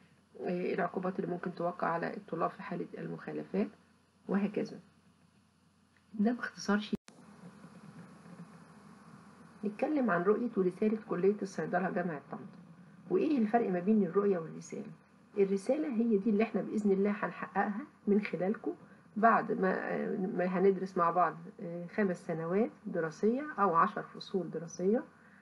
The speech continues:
آه، بيبقى الرسالة بتاعتنا هي تخريج صيادلة، آه، ذوي الكفاءة العالية والمهنية في ممارسة سواء الصيدلة الإكلينيكية لبرنامج الصيدلة الإكلينيكية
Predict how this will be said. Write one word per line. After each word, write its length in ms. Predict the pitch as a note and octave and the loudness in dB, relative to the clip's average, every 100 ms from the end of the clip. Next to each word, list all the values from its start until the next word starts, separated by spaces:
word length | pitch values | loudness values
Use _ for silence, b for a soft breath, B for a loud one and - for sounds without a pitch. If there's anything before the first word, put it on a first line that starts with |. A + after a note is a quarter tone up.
| b b b _ - | b b b _ -2
آه، 840 | G3 F#3+ F3+ F3+ F3 - - - - - G3 | 2 2 2 0 2 2 2 2 0 -6 0
بيبقى 720 | A3 C4 A#3 D#3+ D#3 - E3+ | 2 2 2 2 2 0 -2
الرسالة 360 | F#3+ F#3+ G#3 | 0 0 0
بتاعتنا 480 | G3 F3+ G#3 A3 A#3+ | 2 2 2 4 2
هي 300 | G#3+ F#3 E3 - | 4 4 2 -2
تخريج 480 | F#3+ - G#3+ G3+ - | -2 2 6 6 4
صيادلة، 520 | - E3+ F#3 G#3+ D#4 - b b b b - | -2 0 2 2 0 -6 b b b b 0
آه، 340 | F#3 F3+ F#3 | 2 4 4
ذوي 240 | F3+ G#3 E3+ | 6 8 6
الكفاءة 440 | - F3+ G3+ - | 2 0 2 2
العالية 480 | E3 D#3+ G3 A3+ D4+ B3+ | 4 6 8 6 4 0
والمهنية 540 | F3+ F3+ F#3 F#3+ E3+ | 2 4 6 6 4
في 180 | - G3 | 2 2
ممارسة 400 | F3 F3+ - - - b b b b | 4 0 0 -10 -14 b b b b
سواء 300 | - G3 G3+ | 6 8 6
الصيدلة 480 | - F3 E3+ F#3 E3 | 2 0 4 4 4
الإكلينيكية 640 | - - E3+ D#3+ G3 E3 | 0 -4 -6 4 6 6
لبرنامج 520 | D#3 E3 F3 F#3 D#3 D#3+ | 2 0 2 2 0 -4
الصيدلة 380 | - D#3 F3 | -4 0 2
الإكلينيكية 680 | E3 - - E3 E3+ A3+ C4+ | 0 -2 -8 -8 2 4 4